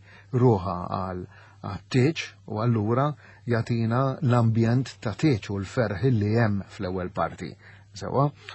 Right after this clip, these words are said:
u, eh, l-ewwel parti tispiċċa li l-ħakem, għax Katrin kienet se tiżżewweġ lill-ħakem, em, eh, il-ħakem u Katrin jiżżewġu allura hemm, eh, il-ferħ. U appena jgħidu s-Sinjor Si,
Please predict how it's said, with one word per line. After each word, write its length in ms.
u, 160
eh, 580
l-ewwel 360
parti 320
tispiċċa 520
li 340
l-ħakem, 880
għax 240
Katrin 420
kienet 280
se 100
tiżżewweġ 540
lill-ħakem, 580
em, 420
eh, 640
il-ħakem 560
u 120
Katrin 500
jiżżewġu 720
allura 500
hemm, 240
eh, 200
il-ferħ. 580
U 140
appena 720
jgħidu 420
s-Sinjor 460
Si, 220